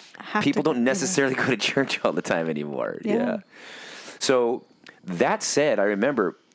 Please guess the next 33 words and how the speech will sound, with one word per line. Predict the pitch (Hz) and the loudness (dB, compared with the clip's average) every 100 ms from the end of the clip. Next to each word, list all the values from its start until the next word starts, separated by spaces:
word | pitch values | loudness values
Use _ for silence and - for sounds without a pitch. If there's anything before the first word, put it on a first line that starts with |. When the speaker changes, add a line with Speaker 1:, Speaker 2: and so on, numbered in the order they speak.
| - | -14
Speaker 2:
very | 90 107 185 | -2 2 2
commonly | - - 107 135 90 78 - 71 _ _ _ _ _ _ | 0 0 0 0 -2 -4 -10 -14 _ _ _ _ _ _
the | - | -6
faculty | 120 - 117 - 110 - 92 80 78 | -2 0 0 0 -4 0 0 0 -2
would | 73 87 87 87 82 - 87 | -2 0 2 2 0 -2 0
want | 92 143 | 2 2
to | 170 | 0
bring | 180 180 | 0 0
in | 175 175 | -2 -2
some | 185 | -4
things, | 165 151 160 185 - - _ _ - | 0 -2 -2 -4 -12 -16 _ _ -2
to | 123 | 0
your | 117 | 0
point, | 104 131 147 214 | 0 0 0 0
Speaker 1:
Mm-hmm. | 208 190 196 - - | -2 -4 -8 -14 -4
Speaker 2:
but | - | 0
they | 113 | 2
would | 107 | 2
bring | 98 90 | 2 0
in | 82 | 0
just | 76 - 131 - | -2 -2 -2 -2
enough. | 202 185 127 - - _ - - | -2 -2 -4 -8 -20 _ -10 -2
And | 117 | 0
usually | 117 302 349 381 269 | 2 0 2 0 0
we | 127 | 0
would | 131 | 0
try | 127 139 | 2 0
to | 131 | 2
bring | 131 123 | 2 2
in | 113 | 0
the | 95 | -2
best | 90 87 80 - | -2 0 0 -2
people | - - - 175 208 | -2 -2 2 0 -2